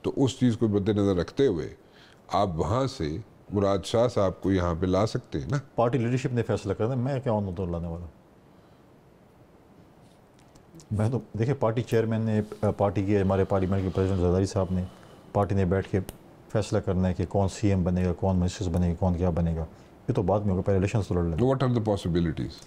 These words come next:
Speaker 2: हमारी फर्स्ट पॉसिबिलिटी और फर्स्ट कंसंट्रेशन तो इलेक्शंस पे ही है कि हम सीटें ज़्यादा से ज़्यादा निकालें, उसके बाद फिर बाकी।
Speaker 1: कितनी सीटें निकाल लेंगे आप?
Speaker 2: ये तो मैं आपको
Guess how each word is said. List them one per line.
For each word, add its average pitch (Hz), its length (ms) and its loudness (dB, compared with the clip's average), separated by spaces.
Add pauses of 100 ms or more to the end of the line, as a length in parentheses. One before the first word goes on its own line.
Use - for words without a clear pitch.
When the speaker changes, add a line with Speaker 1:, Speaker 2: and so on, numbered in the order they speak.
(580)
Speaker 2:
हमारी 135 280 2
फर्स्ट - 300 -4
पॉसिबिलिटी 143 520 2
और 131 100 4
फर्स्ट 139 360 -2
कंसंट्रेशन 120 680 0
तो 110 100 2
इलेक्शंस 104 300 0
पे - 120 0
ही 92 60 4
है 92 100 2
कि 90 100 -2
हम 90 80 2
सीटें 104 240 -2
ज़्यादा 87 200 2
से 87 100 0
ज़्यादा 82 220 0
निकालें, 78 300 -6 (140)
उसके 117 180 -2
बाद 92 260 0
फिर 85 100 -4
बाकी। 87 340 -2
Speaker 1:
कितनी 113 240 0
सीटें 110 280 0
निकाल 78 300 -2
लेंगे 64 260 -6
आप? - 140 -12 (920)
Speaker 2:
ये 147 60 2
तो 151 140 2
मैं 139 240 4
आपको 120 680 4